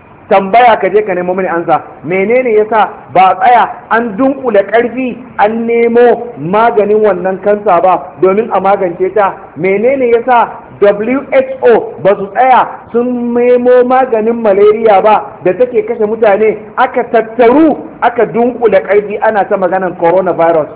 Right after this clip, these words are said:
covid nineteen, coronavirus, covid nineteen? Me yasa aka yi wannan? Ka je ka nemo ansa. A don haka,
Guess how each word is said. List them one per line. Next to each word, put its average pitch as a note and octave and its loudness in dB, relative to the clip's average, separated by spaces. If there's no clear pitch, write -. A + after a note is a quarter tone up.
covid G3+ 2
nineteen, D#3+ -6
coronavirus, F3+ 0
covid B3+ 0
nineteen? F3 -6
Me F#3 2
yasa A3 2
aka G3 -2
yi F3+ 4
wannan? D#3+ 0
Ka F3+ 0
je A#3+ 0
ka A#3 -2
nemo F3+ -2
ansa. F3+ -4
A F#3+ 0
don C4 2
haka, C4+ 2